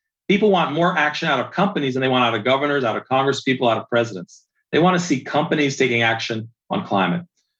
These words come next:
So we give companies a way to show at point of sale to people they're selling to that they're taking action. The second thing is that the way they take action accelerates the construction of clean energy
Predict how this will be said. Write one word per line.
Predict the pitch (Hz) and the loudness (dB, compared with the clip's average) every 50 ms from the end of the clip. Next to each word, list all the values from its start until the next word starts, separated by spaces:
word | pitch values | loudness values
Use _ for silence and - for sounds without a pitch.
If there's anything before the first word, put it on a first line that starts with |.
| _ _ - | _ _ -2
So | - 147 143 | 0 2 4
we | 143 147 147 | 4 2 2
give | 143 190 214 214 - | 2 0 0 0 0
companies | 208 190 180 175 170 160 143 139 | -2 0 0 2 0 0 2 2
a | 135 | 2
way | 127 127 127 127 123 | 2 2 2 2 0
to | 120 113 | 0 -2
show | - - - 160 165 151 123 | -4 -2 0 0 2 2 2
at | 120 - - - | 2 0 -2 -4
point | - 160 151 143 | -6 -6 -4 -4
of | 127 | -6
sale | 117 - 104 98 95 92 95 - - _ _ _ _ _ | -6 -6 -4 -2 -2 -2 -4 -6 -10 _ _ _ _ _
to | - 120 | -4 0
people | 151 147 - 160 147 | 2 2 2 2 0
they're | 147 135 | 0 0
selling | - - 120 110 107 104 | 0 -2 -4 -4 -4 -4
to | - - 104 | -4 -4 -2
that | 107 101 - | -2 -2 0
they're | 113 104 | -2 -2
taking | - 110 107 101 - 101 101 | 0 -2 -2 -2 -2 -4 -2
action. | 101 98 107 - - - 101 98 - - _ _ _ _ - _ _ _ | -2 -2 -4 -6 -8 -10 -10 -12 -12 -16 _ _ _ _ -20 _ _ _
The | 131 | -2
second | 127 - - 240 269 262 269 175 175 | 0 2 2 2 2 2 0 -2 0
thing | 127 117 110 110 123 - - - _ _ _ _ _ _ | 0 0 0 -2 -2 -4 -6 -12 _ _ _ _ _ _
is | 139 139 | 0 0
that | 147 135 - | 0 2 2
the | 151 143 | 2 2
way | 143 170 208 269 | 4 2 2 2
they | 254 214 170 | 2 0 0
take | 175 135 120 113 | 0 0 -2 0
action | 117 107 107 104 - - 131 139 147 156 175 175 175 - _ _ _ _ _ _ _ _ _ _ _ _ _ _ _ _ - | 0 0 0 -2 -2 -4 -4 -2 -2 -2 -4 -4 -4 -8 _ _ _ _ _ _ _ _ _ _ _ _ _ _ _ _ -6
accelerates | 147 143 - - - 202 220 233 220 170 160 143 139 135 - - - - _ - | -6 -6 -6 -4 0 0 2 2 2 2 2 0 0 -2 -6 -12 -18 -20 _ -4
the | 143 | -4
construction | 135 - - 147 135 - 175 151 143 - - - 139 | -2 -2 -4 -4 -2 -2 -2 -2 -2 -2 -6 -4 -4
of | 123 120 120 | -4 -2 -2
clean | - 147 131 | 0 0 2
energy | 123 127 135 139 160 180 196 202 208 | 2 0 0 0 0 0 0 0 -2